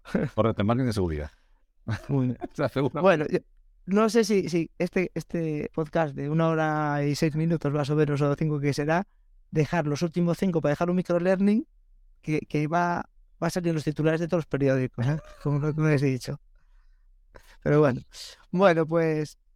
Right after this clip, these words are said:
Speaker 1: eh, eso. Eh, que se queden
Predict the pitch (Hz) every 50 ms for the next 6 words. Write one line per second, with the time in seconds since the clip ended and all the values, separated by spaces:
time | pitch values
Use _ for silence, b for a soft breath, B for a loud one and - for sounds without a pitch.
0 | _ - 180 175 165 160 160 156 151 151 147 156 - - - - - _ _ -
1 | _ _ _ - 185 202 170 - 127 120 120 - _ - _ - 156 147 139 139
2 | 139 143 139 - 156 156 147 - 165 156 175 185 196 196 -